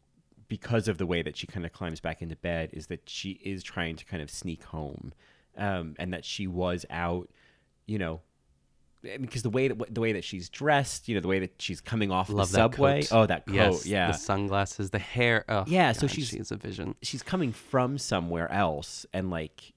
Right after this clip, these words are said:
Speaker 1: you know, like, to me, it, <clears throat> it reads that she may have been out with somebody else and is now sneaking
Speaker 2: Wow.
Speaker 1: home, and she and Clarissa are at a point of there's things they don't talk about.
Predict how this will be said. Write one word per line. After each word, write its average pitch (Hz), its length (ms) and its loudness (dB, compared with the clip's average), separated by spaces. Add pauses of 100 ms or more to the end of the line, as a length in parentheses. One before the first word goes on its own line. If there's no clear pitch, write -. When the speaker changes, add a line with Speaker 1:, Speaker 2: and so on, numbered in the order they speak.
(140)
Speaker 1:
you 127 120 0
know, 131 100 2
like, 127 240 0 (320)
to 160 140 6
me, 143 280 4
it, - 220 -4
<clears throat> 107 300 0 (880)
it 98 180 0
reads 95 280 0
that 90 100 -4
she - 180 -2
may 82 160 0
have 76 160 -4
been 73 140 -4
out - 180 -6
with - 100 -10
somebody 80 320 -4
else 71 360 -6
and 78 80 -8
is 73 120 -12
now 82 140 -4
sneaking 92 340 0
Speaker 2:
Wow. 101 120 2
Speaker 1:
home, 85 360 0
and 80 160 -6 (340)
she 98 300 0
and 90 140 -2
Clarissa 92 460 0
are 82 160 0
at 80 80 -2
a - 40 -6
point 87 320 0
of 76 140 -6
there's 87 300 -2
things 80 300 -6
they 78 120 -6
don't 73 260 -10
talk - 280 -14
about. - 360 -12